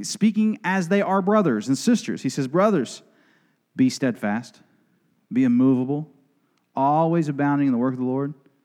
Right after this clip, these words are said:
knowing that the Lord, that in the Lord your labor is not in vain." So the reason for your labor is that your labor is not in vain. The reason for your steadfastness is that what you're doing is not empty. It's not empty. It's not in vain. The reason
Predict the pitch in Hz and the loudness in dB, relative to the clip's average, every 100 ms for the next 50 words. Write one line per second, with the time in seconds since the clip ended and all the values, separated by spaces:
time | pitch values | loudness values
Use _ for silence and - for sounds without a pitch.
0 | _ _ _ 123 139 139 120 117 123 135 | _ _ _ 2 4 4 0 0 2 0
1 | 139 135 _ _ 120 117 147 143 110 113 | -2 -8 _ _ -2 2 2 2 2 0
2 | 110 110 113 110 113 113 110 101 92 92 | 0 0 -2 -4 -6 -6 -6 -8 -10 -12
3 | - 120 117 120 170 160 143 127 - 180 | -8 -4 -2 0 0 0 -2 -4 -4 -2
4 | 175 143 139 175 113 120 _ _ - _ | 0 0 -2 -2 -4 -8 _ _ -20 _
5 | _ 143 143 131 - _ - 135 131 135 | _ 0 0 -2 -14 _ 0 0 2 0
6 | 139 139 123 127 127 117 120 120 101 110 | 2 0 0 0 2 2 2 0 0 -2
7 | 123 170 165 151 - 180 160 139 - 131 | 0 0 2 -2 0 -2 0 -2 -2 -4
8 | - 175 170 - 123 139 131 135 131 - | -4 -2 -2 -2 -2 -2 -4 -4 -8 -6
9 | 135 - 135 131 147 135 120 131 127 151 | -8 -4 -2 0 2 2 0 -2 0 -2
10 | 147 - - - _ _ _ _ _ _ | -2 -6 -16 -20 _ _ _ _ _ _
11 | _ _ - - 135 131 147 139 - 92 | _ _ -14 -4 -2 -2 -4 -4 -6 -10
12 | - 123 123 123 117 131 101 90 _ _ | -6 -4 0 -2 0 -2 -2 -8 _ _
13 | _ _ _ _ _ - 139 127 180 185 | _ _ _ _ _ -6 -2 2 2 2
14 | 147 139 | 0 -2